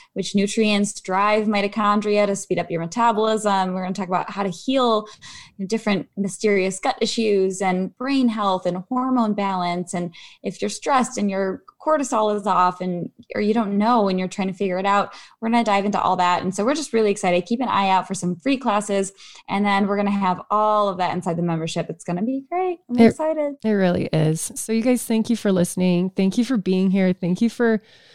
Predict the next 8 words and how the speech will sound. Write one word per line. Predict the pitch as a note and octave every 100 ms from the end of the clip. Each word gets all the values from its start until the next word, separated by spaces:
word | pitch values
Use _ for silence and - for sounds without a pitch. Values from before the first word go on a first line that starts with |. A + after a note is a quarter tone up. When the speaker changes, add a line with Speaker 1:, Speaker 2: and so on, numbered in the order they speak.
| _ _
Speaker 2:
being | B3+ C#4 A#3+
as | G#3+ G3+
passionate | - F#3 F#3+ G#3 F#3
about | E3+ D#3+
healing | E3 F3 E3 D#3+
as | D#3
we | E3 D3+
are | D3 C#3+ D3 D3